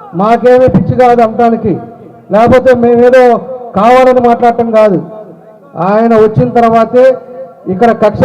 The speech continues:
సాధింపులు అనేది మొదలైంది. ఎవరిని, ఎంతమందిని పార్టీ వాళ్ళకి ఫోన్లు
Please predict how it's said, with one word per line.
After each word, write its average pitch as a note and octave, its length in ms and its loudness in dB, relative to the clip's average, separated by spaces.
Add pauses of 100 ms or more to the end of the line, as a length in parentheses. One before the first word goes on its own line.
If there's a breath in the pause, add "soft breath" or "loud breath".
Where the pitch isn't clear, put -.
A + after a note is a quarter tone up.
(100)
సాధింపులు A#3 440 2
అనేది G#3+ 240 0
మొదలైంది. G3 480 -2 (760)
ఎవరిని, B3 320 2 (120)
ఎంతమందిని A#3+ 480 0 (100)
పార్టీ A#3 280 0
వాళ్ళకి A#3 260 0
ఫోన్లు A3+ 200 0